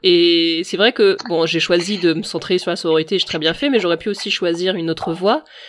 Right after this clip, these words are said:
d'accepter, euh, de, de, par exemple, faire, euh, du, la gestion administrative ou, euh, des trucs beaucoup plus, euh, euh, enfin, beaucoup plus éloignés de la R H de base, dans l'idée de les séduire plus tard pour pouvoir faire mes projets G pec.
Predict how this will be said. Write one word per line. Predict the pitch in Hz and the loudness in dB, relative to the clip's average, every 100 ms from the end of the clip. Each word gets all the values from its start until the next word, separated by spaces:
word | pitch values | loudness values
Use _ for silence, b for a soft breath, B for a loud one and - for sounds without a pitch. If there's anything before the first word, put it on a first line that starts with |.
| B | B
d'accepter, | - 175 202 - 233 - 247 240 226 - | 0 2 2 0 -6 -4 0 2 2 0
euh, | 170 165 165 160 156 143 139 | 0 2 2 2 2 0 -4
de, | 147 160 | -4 -4
de, | 151 | -2
par | 156 | 0
exemple, | 160 185 190 | 0 0 -4
faire, | - 180 175 | 0 2 2
euh, | 160 156 | 0 0
du, | 151 151 147 | -4 -8 -8
la | 147 156 | -8 -6
gestion | 160 165 175 | -6 -6 -4
administrative | 165 156 - 156 - 185 185 185 175 | -4 -4 -4 -4 -4 -8 -6 -6 -6
ou, | 160 160 | -2 0
euh, | 147 | 0
des | 151 | -2
trucs | - 180 | -6 -8
beaucoup | 160 151 - | -8 -10 -10
plus, | - - 180 175 | -12 -8 -2 2
euh, | 156 147 143 - B B B B - | 2 0 -2 -6 B B B B -10
euh, | 170 156 156 | -4 -4 -2
enfin, | 160 160 - 82 - | -2 -4 -6 -20 -20
beaucoup | 170 175 170 | -10 -10 -8
plus | 180 175 | -6 0
éloignés | 175 175 | 2 4
de | 175 | 4
la | 170 156 156 | 2 2 2
R | 185 | 0
H | 180 - | 0 -2
de | 160 156 | -2 -2
base, | 156 214 233 220 | 2 2 2 -4
dans | 160 165 190 | -6 2 2
l'idée | 196 185 214 233 | 2 2 6 6
de | 208 185 | 6 2
les | 196 | 2
séduire | 196 - 170 170 190 190 | 0 -2 -6 -2 -2 -2
plus | _ - 165 | _ -12 -10
tard | 165 202 233 240 | 0 2 2 -2
pour | - 190 202 | -4 0 0
pouvoir | 202 156 160 | -2 -4 -4
faire | - 208 220 | 0 0 0
mes | 165 175 | -2 -2
projets | 175 190 175 196 | -2 0 2 2
G | 185 | 2
pec. | 170 156 - | 0 -4 -6